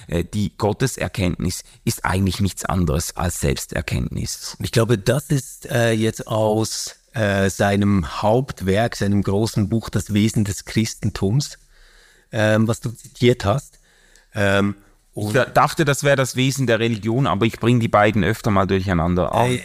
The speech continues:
Speaker 2: ich, ich glaub, das ist das Wesen des Christentums, weil, weil da genau diese Beschreibung eigentlich, äh, entscheidend ist. Und man kann sich das etwas entwicklungspsychologisch, äh, denken, dann,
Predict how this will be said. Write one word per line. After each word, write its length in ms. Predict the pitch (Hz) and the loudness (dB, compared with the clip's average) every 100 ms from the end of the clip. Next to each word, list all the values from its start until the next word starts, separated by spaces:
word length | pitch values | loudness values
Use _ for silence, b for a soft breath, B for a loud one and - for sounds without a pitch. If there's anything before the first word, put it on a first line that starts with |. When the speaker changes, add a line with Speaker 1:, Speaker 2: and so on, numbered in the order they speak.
| - | -6
Speaker 2:
ich, 280 | 73 - - | -6 -4 -4
ich 180 | 92 - | -4 2
glaub, 240 | 120 117 | 2 2
das 180 | 123 120 | 0 0
ist 160 | 123 - | -2 -4
das 140 | 117 | -2
Wesen 320 | 117 120 127 | 2 2 2
des 160 | 113 - | -2 -4
Christentums, 680 | - 123 - 123 123 127 127 | -2 -2 -2 -4 0 0 0
weil, 140 | 120 - | -2 -2
weil 120 | 113 | 0
da 140 | 123 | 0
genau 500 | 117 123 117 113 147 | 2 4 4 4 2
diese 300 | 139 135 139 | 2 0 0
Beschreibung 760 | 117 113 104 101 113 127 107 92 | -2 -2 -2 0 2 2 2 2
eigentlich, 720 | 92 98 104 98 101 - - | 0 0 0 0 -2 -4 -6
äh, 400 | 101 95 95 107 | -2 0 -2 -2
entscheidend 520 | 107 90 92 95 98 | -2 0 2 2 2
ist. 180 | 92 - | 0 0
Und 80 | 104 | 0
man 140 | 117 | 2
kann 180 | 131 147 | 2 0
sich 140 | 147 | 0
das 180 | - 120 | -2 -2
etwas 400 | - 127 - 123 | -4 -6 -2 -4
entwicklungspsychologisch, 1700 | - 113 - 139 147 139 107 - - 117 101 107 107 92 92 85 - | -2 -6 -2 -2 2 2 2 0 -8 -4 2 4 4 2 2 0 -4
äh, 440 | - 98 95 95 92 | -2 0 2 0 0
denken, 640 | - 104 90 - 82 80 | 0 2 2 0 -2 -2
dann, 300 | 90 90 | -2 0